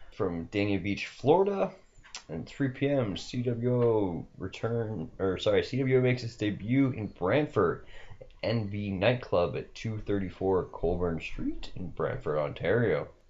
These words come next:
Featuring, of course, the Cadet, as well as C W O champion Toaster.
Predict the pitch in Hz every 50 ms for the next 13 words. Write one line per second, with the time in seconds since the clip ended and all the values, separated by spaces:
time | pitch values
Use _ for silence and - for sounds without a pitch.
0 | - - - - 104 98 - 95 92 90 85 - - - 101 95 85 - - -
1 | 85 - - 95 98 107 92 113 131 - - - 78 78 80 78 73 71 71 -
2 | - - 73 82 78 78 76 73 - - 80 76 71 - 78 73 71 71 67 -
3 | - - 65 - - - 135 147 143